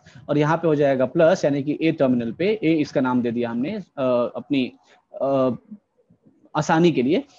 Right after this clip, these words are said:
और बी को हमने नेगेटिव माइनस दे दिया। तो ए पॉ-, पॉजिटिव यानी कि अपर टर्मिनल, यानी कि ए टर्मिनल will be positive and be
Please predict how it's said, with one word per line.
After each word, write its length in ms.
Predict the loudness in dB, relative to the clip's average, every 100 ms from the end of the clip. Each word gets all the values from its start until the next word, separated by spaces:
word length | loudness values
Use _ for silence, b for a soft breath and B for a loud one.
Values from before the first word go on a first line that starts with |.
| b 2
और 160 | 2
बी 200 | 4 2
को 120 | 4
हमने 200 | 2 2
नेगेटिव 400 | 0 2 0 0
माइनस 240 | -2 -2 -2
दे 120 | -6
दिया। 240 | -6 -8 -12 b -6
तो 120 | -2 2
ए 80 | 0
पॉ-, 420 | 0 2 2 4
पॉजिटिव 340 | 2 4 4
यानी 140 | 2 4
कि 60 |
अपर 220 | 4 4
टर्मिनल, 240 | 4 4 4
यानी 180 | 0 0
कि 220 | 4 4
ए 40 |
टर्मिनल 360 | 4 2 2 0
will 200 | 0 2
be 80 | 2
positive 420 | 2 2 2 2
and 140 |
be 60 | 2